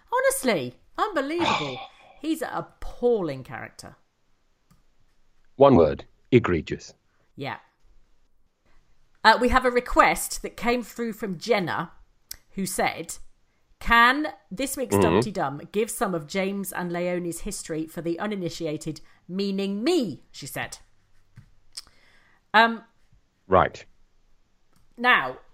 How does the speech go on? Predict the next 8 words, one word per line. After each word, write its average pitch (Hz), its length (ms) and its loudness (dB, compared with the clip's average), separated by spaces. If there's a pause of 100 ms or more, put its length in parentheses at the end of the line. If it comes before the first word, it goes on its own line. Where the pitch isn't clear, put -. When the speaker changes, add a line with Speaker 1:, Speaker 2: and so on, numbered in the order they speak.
(160)
Speaker 1:
I 277 600 0
was 226 160 -8
trying 226 320 -6
to 220 140 -16
remember. 170 680 -10 (300)
Li-, 226 300 -2 (100)
um, 196 760 -4 (1500)
uh, 175 760 2